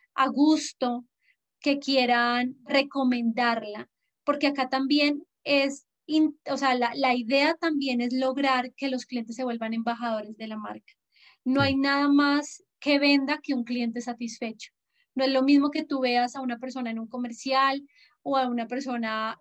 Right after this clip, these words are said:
Speaker 1: recomendándote un producto que tú no conoces, a que tu mejor amigo o tu mejor amiga te diga, "Oye, mira, esta blusa, este pantalón me lo compré en esta parte y me encantó". Al otro día uno va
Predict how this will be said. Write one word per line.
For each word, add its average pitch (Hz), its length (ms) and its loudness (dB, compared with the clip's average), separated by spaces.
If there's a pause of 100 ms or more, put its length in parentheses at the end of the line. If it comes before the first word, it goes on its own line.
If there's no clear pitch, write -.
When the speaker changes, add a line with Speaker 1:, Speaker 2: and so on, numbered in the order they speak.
(100)
Speaker 1:
recomendándote 247 1000 -2
un 247 80 -2
producto 262 580 -4
que 285 140 -4
tú 269 140 -6
no 240 140 -4
conoces, 254 580 -4
a 254 120 -6
que 262 140 -6
tu 277 160 -4
mejor 240 360 -4
amigo 240 400 0
o 240 60 -6
tu 247 120 -10
mejor 240 240 -6
amiga 226 280 -8
te 247 120 -8
diga, 233 280 -4
"Oye, 269 260 0
mira, 262 320 -2 (380)
esta 262 340 0
blusa, 311 460 4
este 294 180 -8
pantalón 262 420 -6
me 226 80 -4
lo 233 120 -6
compré 247 260 -6
en 226 80 -4
esta 240 240 -8
parte 285 280 -2
y 285 80 0
me 262 100 -4
encantó". 220 480 -8 (320)
Al 269 160 2
otro 277 200 0
día 320 200 4
uno 262 240 0
va 294 260 0